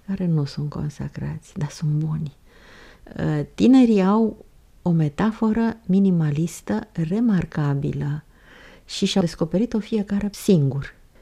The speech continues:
Și, de fapt, este o trăsătură a întregii generații. Sigur că și poeții de vârsta mea au, uh, metaforă, dar minimalismul e remarcabil la generația de acum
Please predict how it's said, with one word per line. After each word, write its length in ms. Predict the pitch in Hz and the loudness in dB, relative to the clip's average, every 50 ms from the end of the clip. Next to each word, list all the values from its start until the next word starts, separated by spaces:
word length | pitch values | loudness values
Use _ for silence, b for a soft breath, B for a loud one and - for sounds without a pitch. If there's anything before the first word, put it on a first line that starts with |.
| - _ | -20 _
Și, 320 | - - - - - 196 175 | -14 -10 -8 -2 0 2 2
de 120 | 151 156 | 4 2
fapt, 420 | 147 - - 127 143 214 - - | 0 0 -2 -2 -2 -2 -2 0
este 260 | - 202 185 - - 170 | -2 -2 0 0 -2 -2
o 40 | |
trăsătură 540 | 160 165 160 160 - - 139 - - 196 208 | 0 0 -2 -2 -2 -4 -6 -6 -4 -4 -2
a 60 | 220 | -2
întregii 440 | 202 185 170 - 170 185 180 175 175 | -2 -2 -2 -2 -2 -2 -2 -2 -4
generații. 840 | 165 165 160 151 151 147 143 135 131 135 143 - - - 107 143 143 - B B B B B B B B B B B - | -4 -4 -2 -2 -2 -2 -2 -2 -4 -6 -6 -8 -10 -10 -10 -10 -10 -12 B B B B B B B B B B B -20
Sigur 320 | - - - 208 214 208 | -8 -2 0 4 4 4
că 120 | 196 - 170 | 4 4 0
și 140 | 156 - | 0 0
poeții 500 | 160 - 160 160 156 156 151 - - 156 | -2 0 2 4 4 2 2 0 -2 -2
de 100 | 147 151 | 0 0
vârsta 420 | 156 147 156 151 151 - - 175 180 | 0 0 0 -2 -2 -2 -2 2 4
mea 360 | 190 214 220 202 180 - - | 4 4 4 4 2 0 -2
au, 400 | - 160 151 156 156 156 151 147 147 | -2 -2 0 2 2 0 0 0 0
uh, 320 | 151 151 147 147 147 143 139 | 0 0 0 0 0 0 2
metaforă, 600 | 147 147 143 - 165 - - - 165 147 139 139 | 2 2 2 2 0 -2 -2 -2 -2 0 0 0
dar 440 | 139 135 139 147 147 151 151 151 - - | 0 0 0 0 0 0 0 -2 -2 0
minimalismul 1120 | 151 151 151 160 160 156 147 139 135 139 147 202 233 226 220 - 175 156 147 143 143 143 | 2 4 4 4 4 4 4 2 2 2 4 4 4 4 2 2 0 2 2 0 0 0
e 180 | 143 143 139 151 | 0 0 0 0
remarcabil 920 | 143 165 220 220 190 165 156 151 - - 185 190 180 151 139 135 131 139 - B B B B B B | 0 2 4 4 4 4 2 0 -4 -4 -2 0 0 0 0 -2 -2 -4 -6 B B B B B B
la 180 | B 151 156 | B 0 0
generația 720 | 151 147 151 147 151 147 160 175 180 - - - 160 147 147 | 2 0 0 0 0 0 0 -2 -2 -2 -2 -2 -2 0 0
de 200 | 143 143 170 190 | 0 0 2 2
acum 480 | 196 170 156 - - - 190 196 190 | 2 0 -2 -2 -2 2 2 4 2